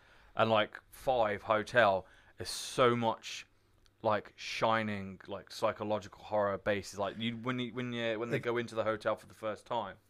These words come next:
Speaker 2: He's, he's
Speaker 1: It's based. It's loosely based on the s-,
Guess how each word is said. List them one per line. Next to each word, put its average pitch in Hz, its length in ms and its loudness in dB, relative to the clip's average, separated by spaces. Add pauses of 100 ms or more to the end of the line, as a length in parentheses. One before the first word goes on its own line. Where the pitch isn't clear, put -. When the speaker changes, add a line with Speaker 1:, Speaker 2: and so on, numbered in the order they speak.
Speaker 2:
He's, 175 400 2
he's - 280 2
Speaker 1:
It's 165 80 -2
based. 170 340 8
It's 139 180 -2
loosely 160 300 6
based 135 300 6
on 127 160 2
the 120 60 0
s-, - 200 -8